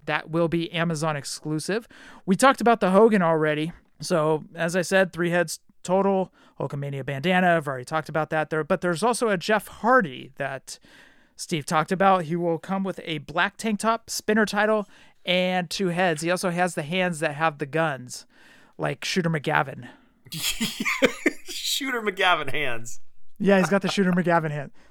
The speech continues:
Speaker 1: That could be in the
Speaker 2: Uh,
Speaker 1: Hollywood series.
Speaker 2: yeah, <laughs> right. Yeah, Shooter figure. I'd buy that.
Speaker 1: <laughs> So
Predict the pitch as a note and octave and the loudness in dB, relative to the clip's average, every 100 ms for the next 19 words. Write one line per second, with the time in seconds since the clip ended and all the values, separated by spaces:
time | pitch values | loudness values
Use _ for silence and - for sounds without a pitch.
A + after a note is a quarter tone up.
0 | - - _ - - - A#3+ F4+ G3+ F#3 | -20 -20 _ -14 -10 4 6 8 6 6
1 | F3 E3 E3+ D#3+ E3+ F3+ E3 E3 - - | 4 4 4 4 0 0 2 2 -2 -10
2 | - - - F3+ B3+ C6+ C6+ - C4+ B3+ | -20 -20 -12 0 0 0 -4 2 2 2
3 | E3 F3 C#3+ - - F#3+ G3 G#3+ - A#3 | 4 6 6 2 2 2 2 -4 0 0
4 | - - C3+ B2+ A#2 _ - D3+ C#3 A#2 | 0 -2 -2 -2 -8 _ -6 -2 0 4
5 | B2 - - _ _ _ - - A#3 - | 4 2 -10 _ _ _ -12 -2 -2 -2
6 | D#3+ - - C#4 C4+ C4+ G#3+ - A#3+ A3 | -12 -12 -16 -12 -10 -8 -4 4 6 4
7 | G3+ | 0